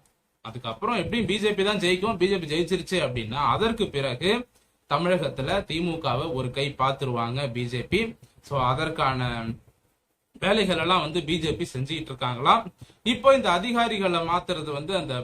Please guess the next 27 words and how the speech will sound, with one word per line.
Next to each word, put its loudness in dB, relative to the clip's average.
பாஜகவுக்கு 0
ஆதரவா 0
சில -4
ஐ -4
ஏ 0
எஸ், -4
ஐ -6
பி -8
எஸ் -10
அதிகாரிகள் -6
செயல்பட்டாங்க, -4
மாவட்ட 2
எஸ் 0
பிக்களும் 0
செயல்பட்டிருக்காங்கன்னு -4
சொல்லி -6
ஸ்டாலினுக்கு -4
ரிப்போர்ட்லாம் -4
போயிருக்கு -6
இல்லையா? -2
அவங்கள 0
வந்து -2
தேர்தல் 2
முடிவுகள் 0
வந்த -4
பிறகு -2
உடனடியாக 0